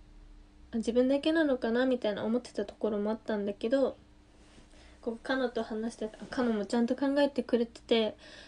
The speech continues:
こんな動いてくれるんだなって思って、すごい心強かったです。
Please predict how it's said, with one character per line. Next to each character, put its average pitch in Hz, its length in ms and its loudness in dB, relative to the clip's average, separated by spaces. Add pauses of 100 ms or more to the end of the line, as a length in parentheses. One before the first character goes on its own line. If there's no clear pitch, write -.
(120)
こ 254 120 2
ん 247 60 6
な 233 100 6
動 254 160 8
い 294 80 6
て 262 100 0
く 247 140 4
れ 247 120 8
る 269 120 4
ん 262 80 0
だ 226 140 2
な 262 160 4
っ 285 60 -8
て - 140 0
思 208 200 2
っ - 20 -8
て、 233 600 2 (160)
す - 160 -4
ご 233 200 6
い - 100 0 (1200)
心 233 360 4
強 240 180 8
か 208 120 0
っ 196 60 -10
た - 160 -8
で 233 100 -10
す。 - 200 -20